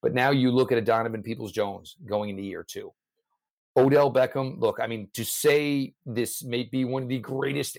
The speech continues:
A C L rehabs ever is fantastic. None of it, again, I said it yesterday, none of it is gonna mean a hill of beans if it doesn't translate to the field. You bring in an Anthony Schwartz. I'm not saying you have to say Baker Mayfield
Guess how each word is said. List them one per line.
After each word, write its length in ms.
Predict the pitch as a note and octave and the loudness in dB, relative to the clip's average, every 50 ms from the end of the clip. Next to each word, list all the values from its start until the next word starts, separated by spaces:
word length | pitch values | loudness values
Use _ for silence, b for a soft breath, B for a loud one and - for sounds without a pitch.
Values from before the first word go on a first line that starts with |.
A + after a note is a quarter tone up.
| - | -8
A 160 | - C#3 C#3+ C3+ | -4 -2 -2 -2
C 300 | - - - C3+ C3 C3+ | -4 -4 -4 0 2 2
L 100 | C3+ B2 | 2 0
rehabs 760 | A#2+ C3 C3 B2 G#2+ A#2 A#2 B2 B2 B2 A#2 A2 - - - _ _ _ _ _ _ | 0 -2 -4 -2 0 2 2 2 2 0 -2 -8 -10 -14 -16 _ _ _ _ _ _
ever 360 | C#3+ C3+ C3+ D#3+ D#3 D3+ - _ - | -2 0 2 0 0 -2 -4 _ -8
is 100 | C3+ - | -8 -4
fantastic. 680 | - D3 B2+ A#2 G#2 - A#2 A2 G#2 - - F2+ - _ _ _ _ _ _ _ _ _ _ _ | -2 -2 -2 -2 -2 -2 -2 -4 -4 -6 -10 -16 -18 _ _ _ _ _ _ _ _ _ _ _
None 320 | - A#2 B2 C3 C#3+ D3+ C#3 | -8 -4 0 0 2 2 2
of 80 | B2+ | 0
it, 120 | A#2+ A#2+ - - | -2 -4 -4 -6
again, 420 | A#2 G#2+ A2+ A#2 G#2 F#2+ F2+ E2+ - - | -4 0 0 0 0 -2 -4 -10 -12 -10
I 60 | F#2 | -10
said 240 | F2+ - G2 G2 G2 | -6 -4 -2 -4 -2
it 60 | - | -2
yesterday, 420 | G2+ G2 F#2+ - G2 F2+ F2 F2 - | -4 -6 -4 -4 -6 -6 -6 -8 -8
none 180 | - A#2+ C3 D3 | -4 -2 -2 0
of 80 | D3 D#3+ | 0 -2
it 120 | E3 - - - | -4 -6 -8 -8
is 140 | C#3+ B2 | -8 -4
gonna 160 | G#2 B2+ B2+ B2+ | -2 -2 -2 -2
mean 140 | B2 A#2 | -2 -2
a 40 | G#2+ | -2
hill 160 | G2+ A#2 A#2+ | -2 -2 -2
of 80 | A#2+ A#2 | 0 0
beans 380 | A#2 G#2+ F2+ E2 - - - _ _ _ _ _ _ - | -2 -2 -4 -6 -12 -18 -20 _ _ _ _ _ _ -12
if 100 | A#2 G#2 | -12 -4
it 60 | G2+ | -2
doesn't 240 | C3 A#2+ G#2 G#2+ G#2 | -2 -2 -2 -4 -8
translate 540 | - - A#2 A2 G2 - - G2+ G2 - _ _ _ _ _ _ | -8 -6 -6 -6 -6 -8 -8 -8 -10 -10 _ _ _ _ _ _
to 120 | - - G#2+ | -6 -4 -4
the 80 | F#2+ | -4
field. 320 | - - A2 G2 F#2+ - - _ _ _ _ _ _ _ _ _ _ | -4 -6 -8 -10 -12 -14 -18 _ _ _ _ _ _ _ _ _ _
You 140 | - C3 C3 | 0 0 2
bring 320 | A2 B2 C#3+ D3+ D#3 D#3 | 2 4 4 4 4 2
in 280 | D3+ C3+ A#2+ G2+ G2 F2+ - _ _ _ | 2 0 0 -2 -6 -10 -16 _ _ _
an 120 | - A2 A2 | -8 -6 -6
Anthony 360 | A2 G#2+ G2 - - G2 F#2 | -6 -6 -8 -8 -8 -8 -8
Schwartz. 520 | - - - G2+ G#2 F#2+ F2+ - - - _ B B B B B B B B B B B B B B _ - | -10 -10 -10 -8 -8 -8 -10 -12 -18 -20 _ B B B B B B B B B B B B B B _ 4
I'm 160 | C3 E3 G3 | 4 6 6
not 200 | G3 F#3+ F3 D#3 | 6 6 4 4
saying 540 | - - D3+ D3+ D3 D3 C#3 C3+ C3 B2+ - - | 4 4 4 4 6 4 4 2 0 -2 -6 -6
you 180 | - A#2 G#2+ - | 0 2 4 4
have 220 | A#2 C3+ C3+ - | 6 4 4 2
to 80 | B2+ A2+ | -2 -4
say 220 | - B2+ B2+ B2+ | -2 0 0 2
Baker 280 | G#2 A#2+ A#2+ A#2 B2 A2+ | 4 4 4 4 2 -2
Mayfield 580 | A2+ A2+ A2+ A2 - A#2 A2+ A2 G#2+ G#2+ - | -2 -2 -2 -2 0 2 2 2 2 0 -4